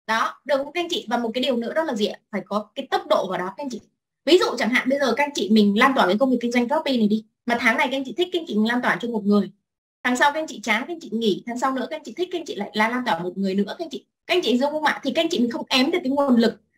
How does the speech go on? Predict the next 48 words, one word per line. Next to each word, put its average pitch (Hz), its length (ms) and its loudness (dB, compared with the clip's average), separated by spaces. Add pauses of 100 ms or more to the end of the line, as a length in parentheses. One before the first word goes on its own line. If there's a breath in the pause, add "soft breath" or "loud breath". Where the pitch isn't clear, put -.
các 285 80 0
anh 302 60 0
chị 277 100 0
mình 233 100 2
không 285 160 0
đòn 240 200 8
bẩy 185 180 6
được 185 100 2
cái 233 80 -2
nguồn 269 180 2
lực 208 140 6 (100)
của 160 140 -2
số 208 160 2
đông 269 200 2
các 302 100 -6
anh 285 60 -14
chị. - 180 -6 (360)
Và 269 120 6
sao, 302 320 2
làm 269 120 2
sao 294 200 2
các 330 60 -6
anh 330 80 -8
chị, 247 80 -12
các 294 120 -8
anh 311 80 -10
chị - 100 -6
mình 226 160 0
làm, 226 200 2
các - 60 -2
anh 190 60 -8
chị 254 100 -12
mình 220 100 -2
cảm 190 180 -2
giác 277 200 -2
là 269 100 -4
gì 196 120 -4
ạ? - 120 -12
Nó 233 60 -4
đều 247 280 0
đều, 208 280 4
nó 208 140 2
chán 240 200 -4
chán. 233 220 0 (300 soft breath)
Người 240 140 4
này 240 100 2
vào, 240 220 4
người 233 100 0